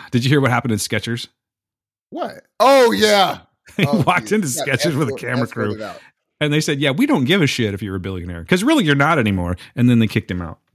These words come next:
Speaker 1: Loved it.
Speaker 2: I, <laughs> this is what you get for listening to Candace Owens.
Speaker 1: <laughs> Oh, you don't listen to Candace Owens, do you?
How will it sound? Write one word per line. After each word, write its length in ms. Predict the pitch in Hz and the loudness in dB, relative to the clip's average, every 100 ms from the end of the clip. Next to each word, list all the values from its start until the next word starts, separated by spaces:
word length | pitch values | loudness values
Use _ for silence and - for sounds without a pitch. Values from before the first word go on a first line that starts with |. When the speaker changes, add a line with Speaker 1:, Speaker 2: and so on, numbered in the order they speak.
| _ 110 | _ -4
Speaker 1:
Loved 260 | 107 82 | -4 -4
it. 100 | 82 - _ _ _ _ _ _ _ _ 135 | -8 -14 _ _ _ _ _ _ _ _ -2
Speaker 2:
I, 140 | 156 | -2
<laughs> 1400 | - - - 523 480 453 381 _ _ _ _ _ _ 226 | -2 -10 -10 -8 -12 -16 -20 _ _ _ _ _ _ -20
this 540 | 226 196 - - 151 | -16 -16 -12 -6 -2
is 60 | 285 | -2
what 140 | 165 | 0
you 60 | 240 | -2
get 140 | 151 | -2
for 80 | 143 | -2
listening 260 | 131 127 | -2 -4
to 60 | 113 | -6
Candace 340 | 131 117 104 | -6 -6 -6
Owens. 480 | 117 98 - - - _ | -8 -8 -8 -12 -14 _
Speaker 1:
<laughs> 40 | _ _ _ 90 110 113 - 117 - - | _ _ _ -2 2 2 0 -4 -8 -4
Oh, 60 | 117 | 0
you 160 | 196 427 | 2 2
don't 200 | 214 139 | 2 0
listen 240 | 123 123 131 | 0 2 0
to 60 | 107 | 0
Candace 440 | 170 135 131 123 | 0 2 2 2
Owens, 380 | 127 127 139 160 | 0 0 0 -2
do 160 | 190 269 | 0 0
you? 260 | 339 339 | 2 0